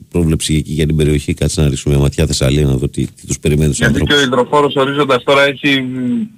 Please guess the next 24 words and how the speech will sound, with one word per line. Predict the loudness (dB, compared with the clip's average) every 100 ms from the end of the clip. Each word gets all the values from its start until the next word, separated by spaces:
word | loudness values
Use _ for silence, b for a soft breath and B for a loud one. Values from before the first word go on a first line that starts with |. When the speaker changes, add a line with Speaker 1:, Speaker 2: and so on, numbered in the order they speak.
| -18 -8
Speaker 2:
έχει | -8 -6
ποτίσει | -2 -2 0 -2 0 0
εκεί. | -2
Πόσο | -2 -2 -2 -2
να | -4
τραβήξουνε, | -2 0 0 -2 -2 0 0
πόσο | 2 0 0 0 0 0 -2
θα | -2
πρέπει | 0 0 0
κά-, | -2 -2 -10 -6
α, | -4 -4 _ _ -20 _ -4
κάπου | -2 0
να | 0 0
βρουν | 0 0
να | 0
φύγουν | 0 2 2
αυτά | 0 -2
τα | 0
νερά. | 2 4 2
Είναι | 2
πολύ | 2 2 4
το | 4
νερό, | 4 4 2
ρε. | -2 -6